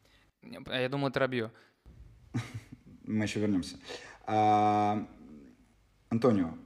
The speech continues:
Speaker 2: твое мнение. А, Сенегал, э, все-таки после десяти минут просмотра их игры все так же восхитителен? Или, э,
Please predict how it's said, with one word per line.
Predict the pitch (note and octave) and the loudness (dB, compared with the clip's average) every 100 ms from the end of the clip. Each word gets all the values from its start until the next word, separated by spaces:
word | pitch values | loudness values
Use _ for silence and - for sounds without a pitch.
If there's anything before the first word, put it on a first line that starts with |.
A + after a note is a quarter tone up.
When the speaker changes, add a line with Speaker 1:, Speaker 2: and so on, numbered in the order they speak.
| - _ _ - | -20 _ _ 0
Speaker 2:
твое | A#2 C3 | 4 6
мнение. | A#2 G#2 F#2+ F2 E2+ - - | 6 4 2 0 -2 -6 -12
А, | F#2 F#2 F#2 F#2 F#2 F2+ F2 - | -8 -6 -4 -4 -4 -4 -6 -8
Сенегал, | - - A2 A2 A2 B2 A#2+ A2+ G#2 - - _ _ _ | -12 -4 2 4 6 6 6 4 2 -4 -18 _ _ _
э, | - D#2 F2+ F2+ | -16 -10 -8 -8
все-таки | - G#2 G#2 F#2+ | -4 -2 -2 0
после | - A2+ - F2+ | 4 4 2 -8
десяти | F2 - - | -8 -10 -6
минут | F#2 F#2 F2 E2+ - - - | -2 0 -2 -8 -20 -20 -18
просмотра | F#2 F2 F#2 F2 - - - - - | -12 -8 -4 -4 -6 -12 -14 -20 -14
их | E2+ - | -14 -10
игры | F2+ F2+ F2 D#2 C#2+ - - - | -10 -8 -8 -8 -12 -16 -20 -8
все | - | -6
так | G#2 D3 D#3 | 2 2 2
же | A#2 F2+ E2 D2 - | -2 -4 -6 -10 -12
восхитителен? | D#2+ F#2 G2+ G2 E2+ C#2+ D2+ C#2 | -12 -8 -8 -8 -10 -10 -10 -10
Или, | - G#2+ G#2+ G#2 G2 F2+ D2 - - _ _ - | -8 -6 -2 -2 -2 -4 -6 -14 -20 _ _ -18
э, | C#2+ E2 E2 D2+ | -12 -10 -8 -10